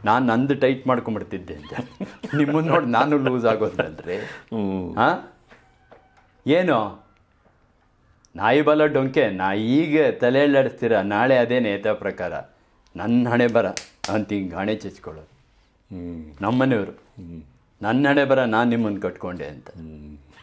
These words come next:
Speaker 1: "ನನ್ನ ಹಣೆ ಬರ ನಾನ್ ಈ ಚಿತ್ರರಂಗನ ಕಟ್ಕೊಂಡೆ."
Speaker 2: ಹ್ಮ್.
Speaker 1: ಇವತ್ಗೂನು ಸರ್, ಇವತ್ತು ನನಗೆ ಘಂಟಾನಾದ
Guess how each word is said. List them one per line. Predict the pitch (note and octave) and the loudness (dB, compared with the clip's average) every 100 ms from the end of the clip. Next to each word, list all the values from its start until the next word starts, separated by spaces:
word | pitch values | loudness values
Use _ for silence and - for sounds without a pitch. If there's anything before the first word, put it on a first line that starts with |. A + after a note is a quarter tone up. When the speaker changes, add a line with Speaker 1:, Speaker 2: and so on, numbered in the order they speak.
| - B2 - C3+ - _ | -8 -8 -8 -10 -14 _
Speaker 1:
"ನನ್ನ | B2 F3 G3+ | 0 2 2
ಹಣೆ | F#3+ F3 | 4 4
ಬರ | E3 F3 | 4 4
ನಾನ್ | D3+ C#3+ | 2 0
ಈ | B2+ | 0
ಚಿತ್ರರಂಗನ | A#2+ C#3 C3+ C3 A#2 G#2+ G2+ | -2 -2 2 0 2 -2 -4
ಕಟ್ಕೊಂಡೆ." | - E2+ D#2 D2+ - _ _ F2 | -8 -12 -14 -16 -20 _ _ -14
Speaker 2:
ಹ್ಮ್. | D#2+ D2 C#2+ - _ _ - | -14 -14 -20 -20 _ _ -4
Speaker 1:
ಇವತ್ಗೂನು | C3+ F3 F3+ D#3+ C#3 | 0 2 2 0 0
ಸರ್, | A2 A#2 - _ _ _ _ _ _ _ _ _ _ _ _ | -2 -6 -8 _ _ _ _ _ _ _ _ _ _ _ _
ಇವತ್ತು | A#2 C3+ C3 B2 | 2 2 2 -2
ನನಗೆ | A2+ G#2 G2 G2+ | -2 -4 -4 -6
ಘಂಟಾನಾದ | F#2+ G#2 B2 B2 C3 C3 A#2 G#2 G#2+ A#2 | -6 -4 -4 0 0 2 0 -2 -4 -8